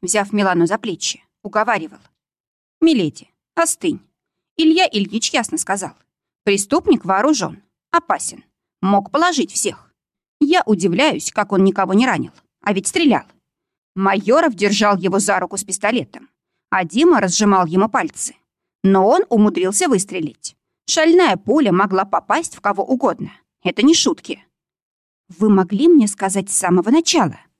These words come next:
"Иногда не стоит языком молоть. Риту благодари.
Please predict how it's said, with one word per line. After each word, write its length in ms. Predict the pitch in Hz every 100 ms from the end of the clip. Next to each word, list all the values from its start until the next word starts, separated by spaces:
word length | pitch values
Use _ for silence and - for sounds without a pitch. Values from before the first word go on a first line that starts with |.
| _ _ _ _ _
"Иногда 380 | 247 311 330 359
не 140 | 233 180
стоит 380 | - 320 233
языком 460 | - 202 330 240 170
молоть. 460 | 190 185 - - _ _ _ _ -
Риту 360 | 208 330 233
благодари. 520 | 175 190 190 233 330